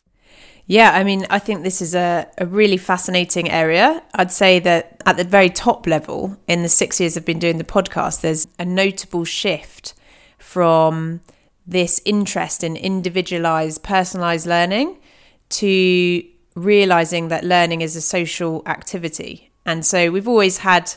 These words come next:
really robust thinkers in this area. So many people listening might know the work of Diana Laudrillard at U C L about e-,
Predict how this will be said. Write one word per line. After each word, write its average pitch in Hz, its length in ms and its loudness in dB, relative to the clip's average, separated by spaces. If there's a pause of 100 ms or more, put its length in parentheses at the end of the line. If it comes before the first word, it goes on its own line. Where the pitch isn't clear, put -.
(720)
really 185 260 0
robust 180 640 0
thinkers 190 400 -4
in 196 120 -2
this 196 180 -4
area. 226 320 2
So 175 500 0
many 185 240 -2
people 165 640 -8
listening 220 400 -2
might 185 180 -4
know 170 140 -2
the 170 80 -4
work 170 300 -2
of 165 160 -8
Diana 175 340 2
Laudrillard 170 800 0
at - 320 -6
U 170 160 -6
C 175 260 -2
L 165 380 -2 (480)
about 175 480 2
e-, 175 60 -8